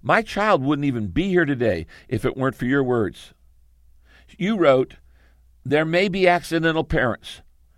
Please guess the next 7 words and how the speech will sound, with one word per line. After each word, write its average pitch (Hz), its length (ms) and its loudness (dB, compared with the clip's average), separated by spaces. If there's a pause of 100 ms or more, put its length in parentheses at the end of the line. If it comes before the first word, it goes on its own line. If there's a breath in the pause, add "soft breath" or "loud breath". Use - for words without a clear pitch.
(140)
but 127 160 4
there 131 140 2
are 127 80 2
no 127 180 0
accidental 120 540 -4
children.' 107 480 -6 (600)
Well, 120 380 0